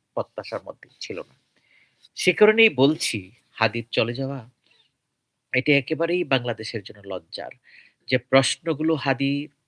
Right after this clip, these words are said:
জীবন দিয়ে রেখে গেল বাংলাদেশের জন্য, সেগুলোর জবাব বা সেই অনুযায়ী বাংলাদেশ মাথা উঁচু করে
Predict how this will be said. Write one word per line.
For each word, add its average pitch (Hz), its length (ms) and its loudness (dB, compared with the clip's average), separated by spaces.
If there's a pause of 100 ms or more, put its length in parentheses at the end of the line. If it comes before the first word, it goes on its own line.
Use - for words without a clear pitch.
(200)
জীবন 139 460 2
দিয়ে 127 300 6
রেখে 104 340 -4
গেল 95 140 -18 (180)
বাংলাদেশের 104 680 -4
জন্য, - 280 -20 (640)
সেগুলোর 147 540 2
জবাব 123 500 0
বা 113 180 -8
সেই 139 320 -2
অনুযায়ী 147 500 0
বাংলাদেশ 123 600 -6
মাথা 113 460 -8
উঁচু 147 320 -6
করে 98 320 -4